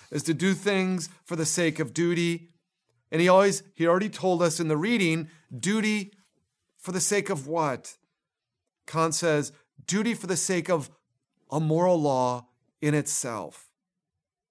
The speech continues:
Now comes the question, where do we get that moral law? How do we find it? Because it can't be a good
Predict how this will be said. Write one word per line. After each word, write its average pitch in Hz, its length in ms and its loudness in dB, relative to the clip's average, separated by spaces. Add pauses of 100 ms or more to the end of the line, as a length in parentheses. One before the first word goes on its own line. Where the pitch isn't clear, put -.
(540)
Now 151 260 2
comes 156 380 -2
the - 80 -10
question, 143 640 -8 (500)
where 220 240 -6
do 320 80 -4
we 330 100 2
get 240 440 -4 (640)
that 143 280 0
moral 120 420 -4
law? 90 520 -10 (1160)
How - 120 -4
do 247 80 -2
we 285 140 2
find 170 500 -4
it? - 320 -14 (1120)
Because 170 320 -2
it 196 140 -4
can't 247 340 -2
be 170 120 0
a 120 80 2
good 135 640 -2